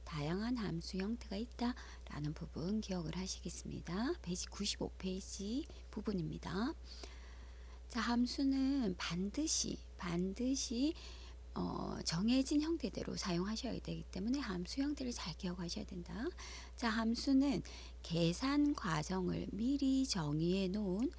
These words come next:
수식이다 라는 부분입니다. 해서 우리가 수식이 중요하냐, 함수가 중요하냐, 당연히 수식이 중요하십니다.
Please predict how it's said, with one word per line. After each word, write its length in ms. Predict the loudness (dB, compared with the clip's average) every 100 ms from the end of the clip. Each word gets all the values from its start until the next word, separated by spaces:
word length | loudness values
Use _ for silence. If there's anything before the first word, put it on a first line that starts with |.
| -10 -10
수식이다 800 | -6 0 4 2 2 2 2 0 -6 -8
라는 200 | -4 -4
부분입니다. 640 | -6 -6 -6 -6 -6 -10 -12 -12 -10 -6
해서 520 | -2 0 0 -2 -2 -6 -10 -10 -6
우리가 260 | -2 0 0
수식이 460 | 0 0 2 2
중요하냐, 680 | 4 4 6 4 4 4 4
함수가 600 | 2 2 2 0 0 0
중요하냐, 500 | 2 4 4 4 0
당연히 420 | -4 -2 0 0
수식이 540 | -2 -2 2 2 2
중요하십니다. 840 | 0 0 -2 -2 -2 -4 -6 -8